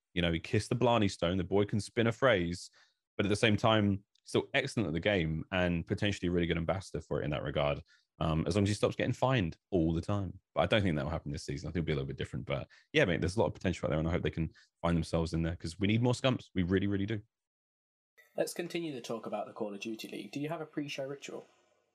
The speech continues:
Speaker 1: Yeah, Chance and I, um, so my pre-show ritual right now, especially working from home, I get a great big coffee from my local place, and I get a breakfast burrito, which is probably not the healthiest way to start every single show day, but I don't care.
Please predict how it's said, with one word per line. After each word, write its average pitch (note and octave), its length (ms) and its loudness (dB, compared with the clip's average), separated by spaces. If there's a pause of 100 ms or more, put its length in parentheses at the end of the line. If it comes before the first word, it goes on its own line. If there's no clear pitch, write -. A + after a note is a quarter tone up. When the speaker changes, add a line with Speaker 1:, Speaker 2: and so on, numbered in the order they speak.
(540)
Speaker 1:
Yeah, D#3+ 140 6
Chance F3 360 4
and D#3 100 6
I, D3+ 240 8
um, A2+ 480 4
so C#3+ 160 2
my D3 180 6
pre-show E3+ 300 4
ritual C3 240 0
right A2+ 160 2
now, F#2 320 2
especially B2+ 340 0
working A2 180 0
from F#2 120 -6
home, D#2+ 260 0 (240)
I F#2 40 2
get F#2+ 120 4
a - 20 0
great B2+ 220 2
big C#3 120 0
coffee G#2 320 2
from G2+ 120 -4
my F#2 80 2
local F#2 240 0
place, E2+ 280 -4
and E2+ 60 -2
I E2 40 2
get E2+ 80 2
a - 40 -2
breakfast - 340 -2
burrito, E2 360 0
which - 140 -4
is - 80 -12
probably F#2+ 180 2
not - 100 2
the - 60 2
healthiest D#2+ 320 -2
way D#2+ 80 0
to E2 40 0
start - 300 -2
every E2+ 240 -2
single E2+ 200 -2
show E2 200 -2
day, E2 220 0
but - 80 2
I E3 140 6
don't G2+ 240 2
care. F2+ 240 0